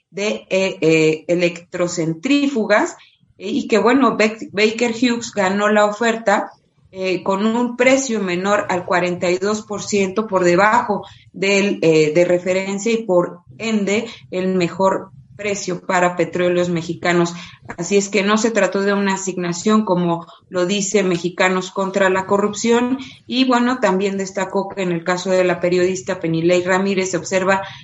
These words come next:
que desconoce los diversos tipos de contratos que maneja Petróleos Mexicanos cuando dice que se le dieron ampliaciones de contratos, pues ignora,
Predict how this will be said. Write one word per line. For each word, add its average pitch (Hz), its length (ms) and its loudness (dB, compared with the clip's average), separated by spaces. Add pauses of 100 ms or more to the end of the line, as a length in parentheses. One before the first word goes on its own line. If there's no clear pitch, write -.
(180)
que 190 120 -10
desconoce 190 800 0
los 170 180 0
diversos 196 460 -4
tipos 190 360 -6
de 180 120 -4
contratos 180 540 -4
que - 100 -10
maneja 175 480 -2 (340)
Petróleos 196 520 0
Mexicanos 202 640 -2
cuando 175 340 0
dice 202 400 -4
que 196 100 -6
se 185 160 -2
le 170 200 2
dieron 185 320 2
ampliaciones 185 720 0
de 185 120 -4
contratos, 190 600 -2 (260)
pues 190 240 -6
ignora, 196 640 2